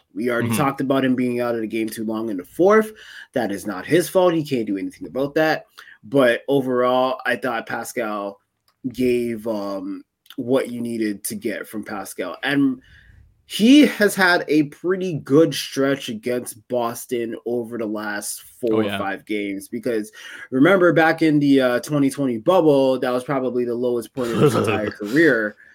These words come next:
Speaker 2: Mm-hmm.
Speaker 1: against Boston. But since then,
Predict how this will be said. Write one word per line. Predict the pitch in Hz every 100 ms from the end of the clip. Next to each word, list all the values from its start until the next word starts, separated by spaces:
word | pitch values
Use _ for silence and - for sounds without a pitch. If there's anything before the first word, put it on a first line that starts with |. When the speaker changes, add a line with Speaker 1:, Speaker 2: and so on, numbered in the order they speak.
| 120
Speaker 2:
Mm-hmm. | 117
Speaker 1:
against | 117 127 113 -
Boston. | 120 120 - 120 113 107 - _ -
But | 131 123 - -
since | - - 294 - - 120 110
then, | 147 143 117 107 101